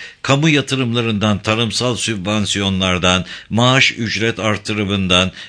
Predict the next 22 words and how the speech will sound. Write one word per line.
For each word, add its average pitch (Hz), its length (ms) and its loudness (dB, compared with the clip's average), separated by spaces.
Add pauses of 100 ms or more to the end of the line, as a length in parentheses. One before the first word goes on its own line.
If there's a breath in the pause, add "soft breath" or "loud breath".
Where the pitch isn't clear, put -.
bütçenin 135 580 4
faiz 120 460 0
giderlerini 110 580 0
azaltacağından 95 920 0
yana 98 300 0
olduğunu 92 380 -2
gösterir 90 500 -2
icraatlar 95 680 0
yapıyordu. 78 760 -4 (840 loud breath)
İşin 208 300 6
özünde 82 520 0
kurt 180 300 0
politikacı 156 560 0
Erbakan, 98 600 0
A 123 240 2
B 135 160 4
D 151 160 2
desteği 127 380 0
olmadan 92 480 0
iktidar 123 480 -2
olamayacağını 117 920 0
biliyordu. 73 720 -2